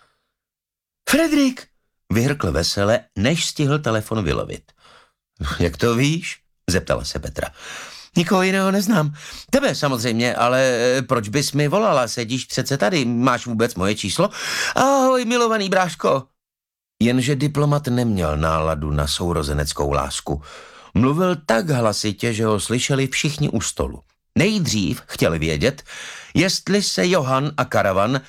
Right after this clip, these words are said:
nacházejí v kempu, který Fredrik objednal. „Ne, já.“ „Výborně. Všechno ostatní je v háji, ale tohle je výborné.“ Johann se pokusil něco říct. Zajímalo ho,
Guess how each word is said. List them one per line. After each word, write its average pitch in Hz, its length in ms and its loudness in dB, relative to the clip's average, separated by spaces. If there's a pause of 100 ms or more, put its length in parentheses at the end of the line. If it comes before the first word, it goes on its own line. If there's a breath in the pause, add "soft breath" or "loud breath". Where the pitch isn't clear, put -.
(120)
nacházejí 139 720 0
v - 80 -8
kempu, 98 400 0
který 120 320 0
Fredrik 120 480 -2
objednal. 87 460 -2 (1160 soft breath)
„Ne, 170 380 2 (260)
já.“ 156 320 0 (260)
„Výborně. 254 360 0 (440)
Všechno 269 460 0
ostatní 185 480 -2
je 117 80 2
v 98 40 0
háji, 135 480 2
ale 147 200 2
tohle 147 380 2
je 226 180 0
výborné.“ 165 560 -2 (960 loud breath)
Johann 110 440 2
se 78 180 -2
pokusil - 440 -2
něco 85 280 0
říct. 78 460 -2
Zajímalo 95 640 0
ho, 95 140 2